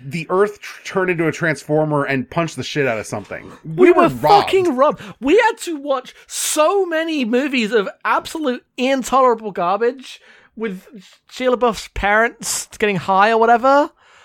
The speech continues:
Speaker 2: Um, and the
Speaker 1: Yeah.
Speaker 2: dogs fucking each other.
Speaker 1: And then we never got, we never got Sam Witki-, Sam Witwiki's in space, and we never got the Earth turning into a Transformer.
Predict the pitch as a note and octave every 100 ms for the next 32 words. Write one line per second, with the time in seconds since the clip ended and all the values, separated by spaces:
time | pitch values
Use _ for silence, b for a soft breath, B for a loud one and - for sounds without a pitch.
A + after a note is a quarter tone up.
0 | b b F3+ F#3 F#3 F3 E3+ D#3 _ b
1 | _ A3 G#3 D3+ A3 A3 A3+ - - A#3
2 | A3 A#3 A#3+ - B3 B3+ C4 G#3 G#3 G#3
3 | A3+ C4 A3+ G3 G3 A3+ B3 A#3 A3+ A3
4 | A3 G#3 G#3 G#3+ G3+ D3+ G#3 G#3 F#3 G3
5 | F#3 G3 - D#3+ D3+ - E3+ D3 D#3+ E3+
6 | D3+ D#3 C#3 D3 D3 C#3+ D#3 C#3 C3 A#2
7 | B2+ A2 G#2+ F#2 B2+